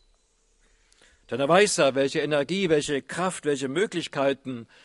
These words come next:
in der Elektrizität liegen. Und so zieht der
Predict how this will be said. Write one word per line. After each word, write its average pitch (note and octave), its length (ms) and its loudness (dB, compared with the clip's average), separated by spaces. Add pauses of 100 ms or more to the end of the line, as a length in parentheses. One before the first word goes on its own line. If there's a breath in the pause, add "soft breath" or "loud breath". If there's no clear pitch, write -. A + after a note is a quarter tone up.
(320 soft breath)
in D3+ 220 -4
der C#3+ 180 4
Elektrizität D3 840 -2
liegen. C#3 360 -6 (1700)
Und B2+ 160 -4
so C3 220 0
zieht E3+ 320 0
der C3 240 4